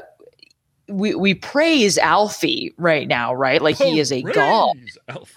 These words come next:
Speaker 1: Praise Alfie. But there was a time where playoff loss after playoff loss, should Alfie be the captain?
Speaker 2: Yeah.
Speaker 1: Should Alfie be traded?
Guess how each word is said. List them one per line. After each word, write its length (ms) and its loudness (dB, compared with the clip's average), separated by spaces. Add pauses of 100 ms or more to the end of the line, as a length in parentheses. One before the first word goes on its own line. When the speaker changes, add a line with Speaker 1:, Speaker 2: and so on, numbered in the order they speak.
(100)
Speaker 1:
Praise 520 -2 (160)
Alfie. 400 -2 (440)
But 420 0
there 120 2
was 240 0
a 80 2
time 540 0
where 400 0 (120)
playoff 440 0
loss 320 0
after 240 -2
playoff 480 0
loss, 340 0 (160)
should 400 0
Alfie 360 0
be 180 -6
the 100 0
captain? 480 -2
Speaker 2:
Yeah. 240 -2
Speaker 1:
Should 300 2
Alfie 400 0
be 180 -4
traded? 520 0